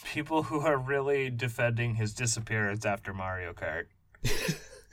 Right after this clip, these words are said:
Speaker 1: So never. Um, this is true. Uh, but at the same time, I'm thinking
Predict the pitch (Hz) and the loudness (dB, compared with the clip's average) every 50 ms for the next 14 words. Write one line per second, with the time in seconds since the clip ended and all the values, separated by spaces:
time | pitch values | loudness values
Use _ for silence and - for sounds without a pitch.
0 | - - - - - - 403 - - - 453 - - - - - - - 127 117 | -14 -8 -8 -4 2 2 0 2 6 6 6 6 6 -2 -2 0 2 2 2 4
1 | 113 110 113 110 104 104 101 98 87 - - - _ - - - - - 113 113 | 4 4 6 6 8 6 6 4 -2 -10 -10 -10 _ -4 -4 -4 -2 2 4 6
2 | 110 107 104 101 98 95 92 90 90 85 80 - - - - - - - - - | 8 8 8 6 4 4 2 0 -2 -4 -6 -10 -14 -14 -20 -20 -20 -20 -20 -20
3 | - - - - - - - 285 - - 240 208 - - - 147 123 113 117 117 | -20 -20 -20 -20 -2 6 6 6 6 6 4 2 2 2 4 4 4 4 2 0
4 | - - - - - - 123 123 120 120 117 117 117 113 110 107 104 117 - - | -4 -12 -10 0 6 8 10 10 12 12 12 10 10 10 8 6 4 0 -6 -14
5 | _ _ _ - - 240 247 233 226 - - - 208 220 214 - 208 202 - - | _ _ _ 6 8 10 10 10 10 6 4 6 6 6 6 6 2 2 4 6
6 | 226 220 214 214 202 - 202 170 147 139 135 117 - - 139 156 165 165 160 - | 8 8 8 8 6 8 10 12 12 10 10 8 6 8 8 8 8 6 0 -2
7 | 170 165 165 160 151 139 | 0 0 0 0 -2 -2